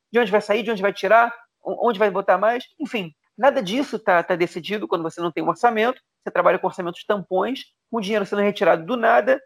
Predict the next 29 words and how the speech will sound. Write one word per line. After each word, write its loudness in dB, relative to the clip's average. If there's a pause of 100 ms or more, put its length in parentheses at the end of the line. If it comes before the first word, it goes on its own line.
sem -4
dizer 2
de 2
onde 0
vem, -4
nem -6
pra 2
onde, -6 (240)
pra 2
onde -6
vai, 4
não -16
sabe 0
não -6
de -4
onde -4
vem, -4 (240)
né? 0 (260)
E, -2
e, 0
é, 6
o 0
Shaul 2
Meridor 0
explodiu -4
nessa -2
situação -2 (300)
e 0
renunciou 2